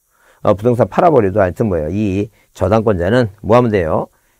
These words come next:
채무자가 돈을 안 갚으면 경매 들어가면 되니까 반드시 등기부에는 뭐가 써 있어야 돼요? 채무자가 누군가 써놔야 된다. 그 얘기입니다.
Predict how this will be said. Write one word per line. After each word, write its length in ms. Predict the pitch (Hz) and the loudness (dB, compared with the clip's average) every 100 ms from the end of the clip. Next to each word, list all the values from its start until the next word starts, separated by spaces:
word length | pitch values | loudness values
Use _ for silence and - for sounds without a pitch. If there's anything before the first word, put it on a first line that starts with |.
| _ | _
채무자가 500 | - 135 123 98 98 | -4 -2 0 0 0
돈을 240 | 98 87 92 | 0 -4 -4
안 100 | 82 | -4
갚으면 680 | 71 - 113 80 85 131 - | -8 -6 -6 -6 -8 -10 -12
경매 320 | - 90 101 | -10 -4 -4
들어가면 300 | 92 90 82 | -2 -4 -4
되니까 680 | 73 64 - 104 82 98 165 - _ _ _ _ - | -8 -8 0 2 2 0 -4 -10 _ _ _ _ -6
반드시 460 | - 123 147 165 | 0 0 0 0
등기부에는 500 | 170 127 131 135 147 | 0 0 2 2 2
뭐가 200 | 104 104 | 2 2
써 120 | 117 | 2
있어야 240 | 135 120 107 | 2 2 0
돼요? 380 | 90 69 117 180 _ | -2 -6 -8 -10 _
채무자가 600 | - 156 147 123 120 117 | -4 -2 0 0 2 2
누군가 300 | 90 87 95 | 0 -4 -2
써놔야 300 | 92 123 107 | 0 0 0
된다. 280 | 80 73 85 | -2 -4 -2
그 100 | 98 | -2
얘기입니다. 300 | 78 - | -6 -12